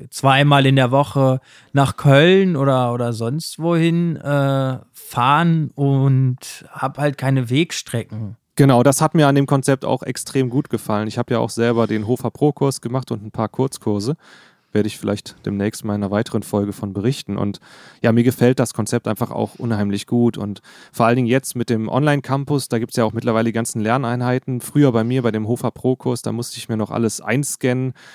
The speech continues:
Speaker 2: Und, äh, das entfällt halt jetzt komplett. Ne? Du hast da deine kompletten Lernmaterialien, deine Downloads, deine Videos. Und das finde ich schon ziemlich genial einfach.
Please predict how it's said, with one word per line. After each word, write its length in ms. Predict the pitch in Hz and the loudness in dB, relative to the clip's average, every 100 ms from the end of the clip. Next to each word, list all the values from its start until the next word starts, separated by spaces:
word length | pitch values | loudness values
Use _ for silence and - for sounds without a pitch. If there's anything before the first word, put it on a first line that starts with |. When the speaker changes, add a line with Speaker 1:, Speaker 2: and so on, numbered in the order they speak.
| - - _ | -20 -20 _
Speaker 2:
Und, 380 | 120 113 110 - | -4 -2 -4 -6
äh, 240 | 104 101 95 _ | -4 -4 -6 _
das 180 | - - | -10 -8
entfällt 400 | 110 - 110 131 | -8 -2 0 0
halt 140 | 95 | -4
jetzt 140 | 98 - | -6 -8
komplett. 380 | 101 - 95 | -8 -6 -6
Ne? 80 | 104 | -6
Du 100 | 104 | -4
hast 160 | 104 - | -4 -2
da 100 | 104 | 0
deine 380 | 101 98 101 98 | 0 0 0 -2
kompletten 440 | - 101 110 117 110 | -2 -2 0 -2 0
Lernmaterialien, 1080 | 107 120 135 - 120 110 117 120 120 117 | 2 2 0 0 0 4 4 2 0 -2
deine 380 | 107 104 104 101 - - - _ | -2 -2 -2 -4 -6 -18 -20 _
Downloads, 580 | - 131 139 131 131 131 | 0 4 4 4 2 0
deine 280 | - 110 104 | 0 0 0
Videos. 640 | 123 113 113 110 - - - | -4 0 2 2 -2 -10 -10
Und 140 | 110 | -8
das 140 | 92 | -8
finde 180 | - 101 | -6 -6
ich 80 | 101 | -6
schon 420 | - 95 92 101 - | -6 -4 -6 -10 -12
ziemlich 420 | - 95 90 - | -10 -8 -8 -6
genial 380 | 107 110 104 92 | -4 -2 -2 -2
einfach. 400 | 90 - 92 | -8 -8 -10